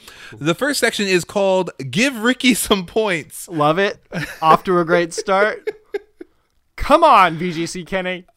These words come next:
Speaker 1: <laughs> So the first question is, um, in the song Wild Wild West, promoting the movie of the same name, Jim West insists that you call upon his services instead of what famous movie group?
Speaker 2: What?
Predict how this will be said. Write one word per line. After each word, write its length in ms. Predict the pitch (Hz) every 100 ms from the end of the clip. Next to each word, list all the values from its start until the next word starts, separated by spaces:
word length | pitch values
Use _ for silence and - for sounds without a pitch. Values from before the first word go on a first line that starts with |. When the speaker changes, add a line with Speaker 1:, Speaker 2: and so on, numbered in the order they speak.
| _
Speaker 1:
<laughs> 180 | - - - - 208 - - - -
So 140 | -
the 40 | 262
first 180 | 240 -
question 300 | 180 - 151
is, 520 | 185 156 143 143 - _ _ _ -
um, 460 | 151 151 143 143 131 _ -
in 100 | 311
the 100 | 269
song 440 | - 165 151 151 -
Wild 400 | 101 104 113 156
Wild 320 | 160 147 170
West, 400 | 147 104 - -
promoting 440 | - 175 226 269 214
the 80 | 202
movie 400 | 190 196 185 170 -
of 100 | 190
the 100 | 185 175
same 440 | - 180 185 185
name, 460 | 180 170 123 113 113 _ _
Jim 320 | 113 175 285
West 280 | 294 233 -
insists 680 | - 196 - - 185 175 - _
that 160 | 143 143
you 120 | 156
call 300 | - 196 196
upon 300 | 185 - 175
his 160 | 180 160
services 720 | - 175 151 139 117 113 - _ _ -
instead 340 | 135 - 180
of 180 | 160 120
what 240 | 175 254 _
famous 480 | 185 190 190 190 -
movie 480 | 175 190 196 147 107
group? 440 | 90 90 64 - _ _ _ _
Speaker 2:
What? 380 | 127 160 254